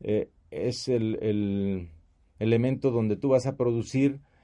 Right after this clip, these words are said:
y va a tener actuadores y sensores y quien lo controla son los P L Cs. Y la H M I es el Human Machine Interface, que es una máquina interfase entre el hombre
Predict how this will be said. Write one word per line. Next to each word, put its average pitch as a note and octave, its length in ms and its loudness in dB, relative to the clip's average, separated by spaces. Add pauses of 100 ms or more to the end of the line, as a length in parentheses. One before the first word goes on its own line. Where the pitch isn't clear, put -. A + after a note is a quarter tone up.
(160)
y C#3+ 240 2
va C3 120 8
a A#2+ 80 6
tener B2 260 4
actuadores A#2 580 2
y G2+ 60 -6
sensores C3 580 0
y G#2 80 -8
quien G2+ 200 0
lo F2+ 120 -2
controla A2 480 -2
son G#2 200 -4
los G2 120 -6
P F#2+ 120 -6
L E2 120 -6
Cs. - 380 -16 (440)
Y G#2+ 120 -2
la A2 160 4
H C#3+ 240 0
M C#3 220 2
I D#3 320 -2
es - 440 -4 (140)
el G2 260 -2
Human C3+ 260 0
Machine B2+ 380 -2
Interface, B2 600 -2
que A#2+ 120 0
es A#2 160 -6
una A#2 180 -4
máquina C3 840 -2 (1000)
interfase B2 840 0
entre G2+ 400 0
el G2 200 -2 (100)
hombre G#2+ 500 -2